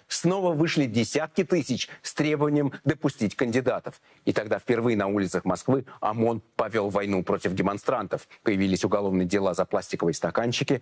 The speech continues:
а Путин объяснял, что начнут с пластиковых стаканчиков, а потом и стрелять начнут. Но те выборы в московский парламент власть проиграла, как минимум морально. Двадцать мест из сорока пяти у оппозиции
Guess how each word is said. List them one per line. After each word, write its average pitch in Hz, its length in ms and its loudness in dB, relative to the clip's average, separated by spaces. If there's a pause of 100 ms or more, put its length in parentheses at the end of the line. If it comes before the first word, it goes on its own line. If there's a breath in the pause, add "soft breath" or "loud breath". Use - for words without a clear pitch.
(160 loud breath)
а 117 120 -4
Путин 113 320 0
объяснял, 98 400 0
что - 180 -6
начнут 90 380 0
с - 60 -20
пластиковых 82 500 -4
стаканчиков, - 560 -2
а 90 80 0
потом - 280 0
и 90 40 -4
стрелять 151 440 0
начнут. - 320 -6 (600 soft breath)
Но 110 80 2
те 107 160 0
выборы 101 300 2
в 82 40 0
московский 92 440 -2
парламент 104 560 -2 (100)
власть 87 320 -2
проиграла, 90 640 -2 (180)
как - 180 -2
минимум 78 380 0
морально. 92 320 -2 (680 soft breath)
Двадцать 127 400 0
мест 117 260 0
из 101 80 -2
сорока 104 320 -2
пяти 110 240 -2
у 90 80 4
оппозиции 123 640 0